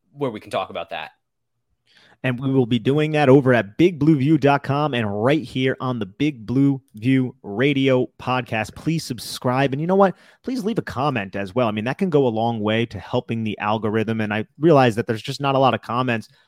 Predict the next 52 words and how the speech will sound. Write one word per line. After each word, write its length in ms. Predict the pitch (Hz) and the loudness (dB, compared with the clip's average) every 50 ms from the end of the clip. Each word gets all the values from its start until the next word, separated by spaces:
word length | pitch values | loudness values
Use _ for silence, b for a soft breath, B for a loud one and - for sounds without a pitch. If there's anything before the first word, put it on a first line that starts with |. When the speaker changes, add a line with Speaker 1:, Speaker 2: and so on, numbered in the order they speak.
| _ _ _ | _ _ _
Speaker 2:
for 320 | - - - 147 147 139 131 | -12 -4 2 4 4 4 4
this 280 | 113 120 117 110 - | 4 0 -2 -4 -6
podcast. 580 | _ - - 113 117 120 110 - 104 95 101 101 | _ -8 -4 0 0 0 0 -2 -4 -6 -4 -4
A 60 | 104 | 0
lot 180 | 110 131 123 107 | 4 4 4 4
of 100 | 120 120 | 4 2
them 140 | 139 135 | 0 -2
are 60 | 113 110 | -2 -2
actually 360 | 113 120 120 - - 123 117 | -2 -2 -4 -6 -6 -6 -4
about 300 | 110 92 120 117 - _ | 0 0 0 0 0 _
the 220 | - 113 107 - b b b b b | -6 -6 -6 -6 b b b b b
N 120 | 151 135 | 2 2
F 80 | 135 117 | 2 2
C 220 | - - 131 120 - - | 0 -2 -4 -4 -4 -4
East 280 | 147 135 123 - - | -4 -4 -4 -6 -8
mixtape 600 | 107 110 113 135 139 - - - - 113 113 107 | -8 -4 0 0 0 -2 -4 -10 -8 -6 -6 -6
that 120 | - 107 104 | -6 -6 -4
has 140 | 110 95 | -4 -4
nothing 300 | 113 123 131 - - 123 | -2 -2 -2 -2 -2 -4
to 100 | 104 113 | -6 -6
do 220 | 101 92 120 123 113 | -2 0 0 0 2
with 180 | 107 107 - - _ | 0 -2 -4 -8 _
Big 240 | 101 127 123 110 104 | -2 -2 -2 -2 -4
Blue 360 | 98 - 110 120 113 104 98 90 90 | -6 -4 -2 0 0 -2 -4 -8 -4
View. 300 | 101 117 123 117 107 107 | 2 4 4 4 4 2
It's 80 | 110 - | -2 -4
just 180 | - 113 - - | -6 -6 -6 -8
an 80 | 107 - | -10 -8
S 160 | - 117 - - | -8 -8 -8 -8
B 180 | - 113 110 101 | -10 -10 -8 -6
Nation 560 | 104 107 120 131 127 - - - 120 110 107 - b b b b b | -2 2 4 4 4 2 2 0 -2 -2 -2 -6 b b b b b
podcast 400 | 143 139 131 131 - 123 113 110 | 4 4 4 4 2 0 -2 -2
that's 220 | - 107 - - | -4 -8 -6 -6
released 340 | 117 113 123 135 123 - - | -4 0 0 0 0 -2 -4
onto 300 | - 120 120 127 120 - | -4 -4 -4 -4 -4 -6
this 220 | 107 113 107 - - | -8 -8 -8 -8 -6
feed. 220 | - 160 151 120 | -4 -2 -2 0
But 100 | 98 110 | -2 -4
if 100 | 110 - | -6 -6
you 60 | 156 | -8
guys 240 | - - 175 190 - | -4 -2 0 0 -2
could 180 | - - - - | -4 -8 -10 -8
leave 240 | 113 131 170 180 - | -6 -6 -4 -4 -6
a 60 | - | -6
five-star 640 | - - - 127 139 135 127 - - 135 131 127 113 | -2 2 4 4 4 4 2 -2 -2 0 0 0 0
rating, 320 | 104 107 117 131 139 131 | 0 0 0 0 -2 -4
if 100 | - - | -4 -2
you 60 | 113 | -2
want 140 | 123 143 131 | 0 0 -2
to 120 | 110 - | -4 -6
trash 320 | - - 104 113 131 - - | -4 -2 0 0 0 2 0
us, 140 | 147 143 | -2 -2